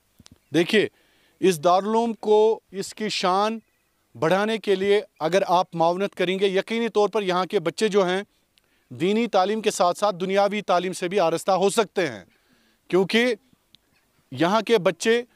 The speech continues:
اس وقت کس حالت میں ہیں، یہ آپ نے خود دیکھا۔ اب آپ ان لوگوں کی مدد کر سکتے ہیں، خاص کر بڑگام کے جتنے بھی لوگ ہیں۔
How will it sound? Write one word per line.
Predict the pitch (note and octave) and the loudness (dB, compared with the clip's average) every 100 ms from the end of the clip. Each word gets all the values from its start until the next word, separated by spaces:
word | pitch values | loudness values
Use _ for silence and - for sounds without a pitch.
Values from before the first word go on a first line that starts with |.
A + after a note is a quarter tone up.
| _ _ | _ _
اس | - - | -6 -2
وقت | G#3 A3 - - _ _ | 0 0 -2 -20 _ _
کس | - B3 - | -4 -4 0
حالت | F3 G3+ A3 G#3+ | 0 2 0 -2
میں | G3+ | -2
ہیں، | G3 | 0
یہ | G#3 F3+ | -2 0
آپ | F#3 - | 0 0
نے | F#3+ | -6
خود | - F3+ | -8 0
دیکھا۔ | F#3+ F3+ G3 G#3+ _ _ - _ _ _ _ _ | 0 2 -2 -2 _ _ -20 _ _ _ _ _
اب | - F3 - | -2 -2 0
آپ | F#3+ B3 B3+ | 0 2 0
ان | B3 | 0
لوگوں | A#3+ A3 | 0 0
کی | G#3 | -6
مدد | A3+ G#3+ G3 | -2 -2 0
کر | G3+ | -2
سکتے | - G3 G#3+ | -2 -2 -2
ہیں، | |
خاص | G3 G3 - | 0 0 0
کر | G#3 | -2
بڑگام | D3+ E3+ G3 G#3 | 0 2 2 0
کے | F#3+ | -2
جتنے | F3 E3+ G3 | -6 -4 -4
بھی | F3+ | -4
لوگ | E3+ E3 D3 | -2 -2 -2
ہیں۔ | B2 | -6